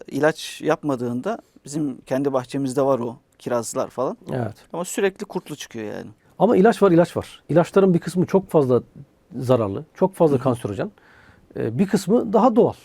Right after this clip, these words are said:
Speaker 2: Yani sirkeli su da biraz çözüm oluyor. Karbonatlı su da biraz çözüm oluyor. İşte,
Speaker 1: Hmm.
Speaker 2: e, bir takım daha doğal ilaçlar, daha doğal e, uygulamalar, e, var. Yani bunlar da var. Bir de ilacı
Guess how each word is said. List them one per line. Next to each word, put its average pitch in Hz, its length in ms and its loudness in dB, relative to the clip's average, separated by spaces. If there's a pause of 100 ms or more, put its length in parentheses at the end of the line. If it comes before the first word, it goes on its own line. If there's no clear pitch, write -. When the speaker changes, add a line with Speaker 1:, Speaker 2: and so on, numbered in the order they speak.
(480)
Speaker 2:
Yani 147 320 2 (320)
sirkeli 214 400 0
su 220 160 2
da 190 280 4
biraz 147 240 2
çözüm 135 360 0
oluyor. 107 280 -2 (300)
Karbonatlı 202 500 4
su 190 160 2
da 175 220 4
biraz 147 180 2
çözüm 123 300 2
oluyor. 107 280 -2 (460)
İşte, 165 560 2
Speaker 1:
Hmm. 151 100 -4
Speaker 2:
e, 143 200 0
bir 180 100 -2
takım 202 420 2
daha 175 260 2
doğal 190 340 6
ilaçlar, 160 680 0
daha 160 220 2
doğal 170 320 6 (560)
e, 131 100 0
uygulamalar, 170 640 6 (680)
e, 117 260 0
var. 208 200 6
Yani 135 220 4
bunlar 180 280 4
da 160 80 4
var. 113 180 -2
Bir 175 80 0
de 214 200 4 (340)
ilacı 185 460 6